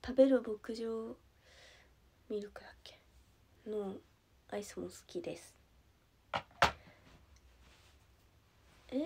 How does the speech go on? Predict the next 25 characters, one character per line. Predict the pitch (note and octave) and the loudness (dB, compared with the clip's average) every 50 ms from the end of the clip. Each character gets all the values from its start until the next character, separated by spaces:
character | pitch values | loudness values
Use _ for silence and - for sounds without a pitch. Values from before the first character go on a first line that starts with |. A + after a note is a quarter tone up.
| F4+ F#4 F4+ D4 | 2 2 2 2
あ | C#4 - - | 0 0 -2
と | - C4+ B3+ B3+ B3+ B3+ B3+ B3 B3 B3 - A#3+ | 0 2 4 4 4 4 4 2 0 -2 -4 -4
は | A#3+ A#3+ A#3 A#3+ - | -2 0 -2 -2 -4
パ | - - D#4 | 0 0 2
ル | D#4 D4+ | 4 6
ム | C4+ B3 A#3+ | 6 4 4
も | A3+ A3+ A3+ A3 | 2 -2 -6 -8
好 | A3+ - - - - - | -8 -10 -14 -20 -18 -12
き | - A#3 A3+ A#3+ A#3+ B3 | -8 -8 -6 -6 -6 -6
だ | A3 G#3+ | -8 -10
し、 | - - - - A#3+ B3 A#3 A3+ A3+ A3 G#3+ G#3+ - - - - - - - - - - - - - - - - - - - - - - - - | -10 -10 -8 -6 -6 -4 -4 -6 -6 -8 -8 -10 -14 -20 -20 -20 -20 -20 -20 -20 -20 -20 -20 -20 -20 -20 -20 -20 -20 -20 -20 -20 -20 -20 -10 0
で | - A#3+ | 0 2
も | A#3 A3 G#3+ G#3+ G#3 | 2 4 2 2 0
バ | G#3 A#3+ B3+ | 2 2 2
ニ | C#4+ D#4+ D4+ | 4 4 4
ラ | C#4 B3 A3 | 2 2 0
の | G#3+ G3+ | 0 -2
ア | G3+ F#3+ | 0 -2
イ | G3 F#3+ | -2 -4
ス | - - - - | -6 -10 -12 -12
が | F#3+ | -12
好 | F#3+ - - - | -12 -12 -16 -20
き | - - - | -18 -18 -18
で | - | -18
す。 | - - - | -18 -20 -20